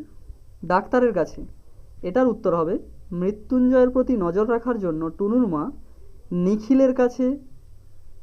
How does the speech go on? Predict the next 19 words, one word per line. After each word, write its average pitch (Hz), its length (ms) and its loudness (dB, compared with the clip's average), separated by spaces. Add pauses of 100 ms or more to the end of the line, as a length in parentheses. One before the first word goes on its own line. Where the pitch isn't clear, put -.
কাতর 175 380 4
অনুরোধ 170 380 0 (100)
করেন। 120 280 -4 (1700)
দুইয়ের 214 300 4
প্রশ্ন, 220 280 4 (760)
মৃত্যুঞ্জয় 262 800 6 (200)
রোজ 220 200 10 (180)
অফিসে 240 440 2
যায় 180 280 0 (600)
বাসে 170 400 4
করে, 247 260 4 (540)
ট্রামে 185 380 0
চেপে, 233 300 2 (480)
পায়ে 170 300 4
হেঁটে, 220 300 0 (440)
নিজের 202 380 6
গাড়িতে। 165 380 0 (640)
উত্তর 180 320 -2
হবে 214 220 0